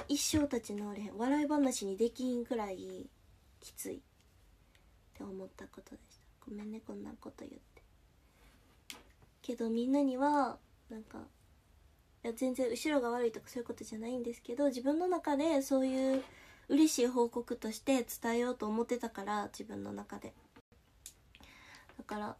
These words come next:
あ、後ろなんやって思われるのめっちゃ悲しいなと思っ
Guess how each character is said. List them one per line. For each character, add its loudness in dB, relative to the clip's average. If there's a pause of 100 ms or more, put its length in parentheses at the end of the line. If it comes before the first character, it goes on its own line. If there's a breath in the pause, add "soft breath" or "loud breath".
(180)
あ、 -6
後 2
ろ 8
な 6
ん -2
や 0
っ -14
て -10
思 0
わ 4
れ 2
る 0
の 0
め -4
っ -8
ち -8
ゃ -6
悲 4
し -4
い -2
な -4
と -14
思 -10
っ -16